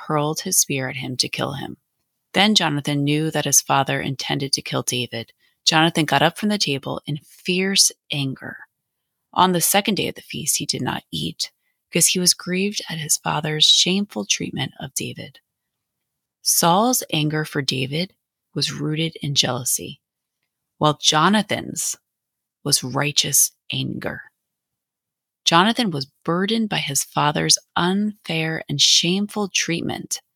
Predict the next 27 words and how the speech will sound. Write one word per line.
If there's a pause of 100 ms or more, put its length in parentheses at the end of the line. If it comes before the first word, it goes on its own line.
(220)
emotions,
and
plans
towards
David. (600)
David
and
Jonathan
had
become
dear
friends, (260)
so
this
became
a
motivation
and
burden
on
his
heart. (540)
He
wanted
to
help
David.